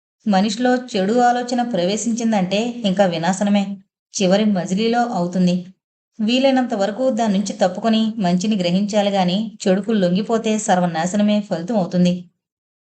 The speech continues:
లలిత ప్రతి అణువులోనూ ఇప్పుడు నిర్మలంటే ద్వేషమే, రంగారావంటే కోపం నిర్మల కూడా గ్రహిస్తూనే ఉంది. ద్వేషానికి తోడుగా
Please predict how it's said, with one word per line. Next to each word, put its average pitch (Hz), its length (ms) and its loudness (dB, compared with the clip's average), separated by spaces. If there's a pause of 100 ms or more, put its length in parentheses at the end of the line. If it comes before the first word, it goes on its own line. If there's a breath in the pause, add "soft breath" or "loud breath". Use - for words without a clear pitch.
(120)
లలిత 208 240 0 (180)
ప్రతి 226 360 0
అణువులోనూ 233 720 -2 (120)
ఇప్పుడు 208 260 4
నిర్మలంటే 202 760 0
ద్వేషమే, 185 540 0 (400)
రంగారావంటే 226 840 0
కోపం 208 680 0
నిర్మల 180 320 0
కూడా 208 240 2
గ్రహిస్తూనే 208 600 -2
ఉంది. 180 420 -2 (600)
ద్వేషానికి 214 640 2
తోడుగా 196 580 0